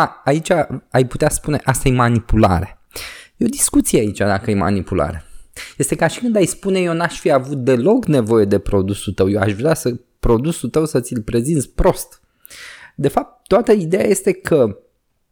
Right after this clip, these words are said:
vrei ca o companie să-și pună în lumina cea mai bună produsul. Vrei lucrul ăsta. Și mai vrei ceva, dacă mă întreb pe mine, mai vrei ca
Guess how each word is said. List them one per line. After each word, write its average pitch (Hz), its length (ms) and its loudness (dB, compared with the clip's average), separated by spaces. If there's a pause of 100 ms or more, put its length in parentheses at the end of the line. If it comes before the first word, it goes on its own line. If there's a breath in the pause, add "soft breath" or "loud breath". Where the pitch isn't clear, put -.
(140)
vrei 110 400 0
ca 147 140 2
o 147 100 4
companie 107 640 0
să-și - 360 -4
pună 120 580 2
în 113 360 2
lumina 113 560 0
cea - 240 -4
mai 127 180 2
bună 110 300 0
produsul. 98 840 0 (720)
Vrei 160 320 2
lucrul 92 320 0
ăsta. - 340 -8 (640 loud breath)
Și - 160 -4
mai 185 140 4
vrei 262 180 2
ceva, 180 280 2
dacă 92 260 -2
mă 95 80 0
întreb 90 300 0
pe 90 120 0
mine, 87 240 0
mai 110 220 2
vrei 123 280 0
ca 180 340 0